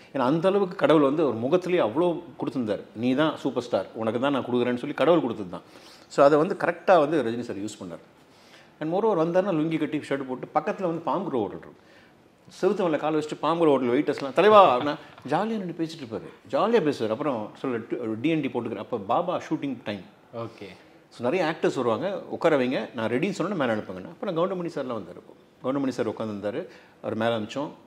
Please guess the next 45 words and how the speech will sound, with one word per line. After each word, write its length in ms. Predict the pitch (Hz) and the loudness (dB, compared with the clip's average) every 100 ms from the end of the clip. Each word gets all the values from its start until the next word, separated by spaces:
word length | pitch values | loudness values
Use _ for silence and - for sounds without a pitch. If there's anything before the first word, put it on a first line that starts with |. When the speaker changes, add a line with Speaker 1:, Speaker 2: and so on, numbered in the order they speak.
| - | -14
Speaker 1:
நிறைய 280 | 107 147 233 | -6 0 2
பேர், 200 | 190 120 | 2 0
நிறைய 220 | 127 185 | 0 0
ஆர்டிஸ்ட் 340 | 160 123 - 104 | 0 -2 -4 -4
வந்தாங்க 280 | 98 95 | -4 -4
பாபாக்கு. 220 | 107 107 110 | -2 -2 -4
அப்போ 380 | 113 143 123 - - - - | -4 -4 -4 -8 -20 -8 0
ரஜினி 160 | 165 | 0
சார் 180 | 190 170 | 4 2
வந்து 280 | 151 123 160 | 2 2 2
ஹெல்த்ல 160 | 185 | 2
வந்து 180 | 170 135 | -2 -2
அந்த 120 | 131 | -2
ஷோல்டர்ல 460 | 104 - 180 165 123 | -4 2 4 4 0
கொஞ்சம் 200 | 101 98 | -2 -4
பெயின் 360 | - 123 107 - - | -2 -2 -2 -8 -8
இருக்கும். 260 | 117 - | -6 -6
அப்போ 180 | 80 - - _ - - _ - | -10 -12 -20 _ -20 -20 _ 4
வருவாரு, 260 | 139 196 | 4 6
ஈவினிங் 400 | 226 190 208 190 | 2 -2 0 0
ஆனா 160 | 156 180 | 0 -2
ஒரு 260 | 131 113 95 - - | -2 -6 -8 -18 -6
கிளம்பிடுவாரு. 460 | - 131 123 98 - | 0 2 2 0 -2
அப்ப 260 | 135 - 165 | -10 -8 -2
நானே 220 | 151 160 | 2 2
மேல 220 | 143 127 | 2 2
போய் 140 | 127 | 2
அவரை 160 | 135 117 | 0 0
கூட்டிட்டு 260 | 135 127 131 | -4 -4 -6
வந்து 80 | 143 | 0
கார்ல 360 | 113 113 110 | 0 2 -2
ஏத்துற 140 | 110 107 | -2 -4
வரைக்கும் 340 | 104 110 143 | -4 -4 -6
வந்துட்டு, 120 | 160 | -6
"கப்பா, 240 | - - 123 - - - - | -8 -10 -10 -18 -20 -18 -6
thank 120 | 135 | -4
you 100 | 143 | 0
கண்ணா 180 | 135 139 | 0 2
ராஜா, 300 | 127 123 165 | 2 4 2
very 240 | 139 135 135 | 2 2 6
good, 100 | 196 | 6
you're 180 | 139 127 | 6 2
looking 320 | 147 135 135 | 0 0 -2
handsome." 280 | - 151 104 | -2 -4 -4
"அப்பா, 400 | 95 90 113 | -8 -6 -6